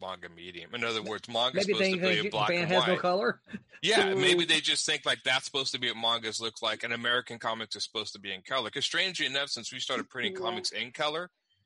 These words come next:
Speaker 1: you kinda added that precedent. That's what people expect. When people first pick up manga and start printing in black and white, it's like, "Well, they're not gonna print color, so if I'm gonna like it, I'm gonna like it as it is."
Speaker 3: That's not
Speaker 2: Yeah.
Speaker 3: manga.
Speaker 1: Yeah, that's not manga.
Speaker 3: I think
Speaker 2: Yeah.
Speaker 3: that goes, it goes that simple.
Speaker 2: Yeah.
Speaker 3: Um,
Speaker 1: Yeah.
Speaker 3: and,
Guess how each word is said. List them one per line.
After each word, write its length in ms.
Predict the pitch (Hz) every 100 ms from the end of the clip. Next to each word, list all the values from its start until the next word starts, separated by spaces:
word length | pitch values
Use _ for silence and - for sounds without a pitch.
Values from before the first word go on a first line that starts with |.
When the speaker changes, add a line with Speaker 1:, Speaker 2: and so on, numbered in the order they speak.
| _ -
Speaker 1:
you 100 | 131
kinda 300 | 160 143 117
added 240 | 135 127
that 140 | 113 -
precedent. 460 | 131 131 120 110
That's 180 | 107 -
what 80 | 113
people 300 | 110 104 76
expect. 480 | - - 117 82 - _ _ _ _
When 200 | 135 131
people 260 | 135 175 147
first 260 | 151 147 -
pick 180 | 139
up 80 | 113
manga 260 | 120 127 131
and 80 | 120
start 160 | 120
printing 220 | 135 123 110
in 40 |
black 280 | 113 113 117
and 140 | 107
white, 280 | 127 147 104
it's 180 | 113 -
like, 200 | 123 107 -
"Well, 100 | 131
they're 80 | 151
not 160 | 139
gonna 140 | 110 107
print 240 | 110 101
color, 280 | 131 147 107
so 100 | 113
if 60 | 110
I'm 160 | 117
gonna 160 | 110 101
like 280 | 101 135 120
it, 80 |
I'm 80 | 101
gonna 180 | 104 98
like 220 | 98 98
it 80 | 101
as 220 | 95 92 -
it 180 | -
is." 260 | 110 90 -
Speaker 3:
That's 220 | 240 240
not 160 | 226 214
Speaker 2:
Yeah. 60 |
Speaker 3:
manga. 440 | 196 214 202 147 160 _ _ _ _ -
Speaker 1:
Yeah, 180 | 127 107
that's 200 | 104 -
not 180 | 117 104
manga. 440 | 104 104 104 220 226
Speaker 3:
I 40 |
think 220 | 226 277
Speaker 2:
Yeah. 0 |
Speaker 3:
that 140 | 254 247
goes, 220 | 214 208
it 200 | 202 202
goes 200 | 208 208
that 180 | 180 -
simple. 500 | - 117 117 170 - _ _ _ -
Speaker 2:
Yeah. 240 | 127 175
Speaker 3:
Um, 40 | 175
Speaker 1:
Yeah. 220 | - 151
Speaker 3:
and, 260 | 165 165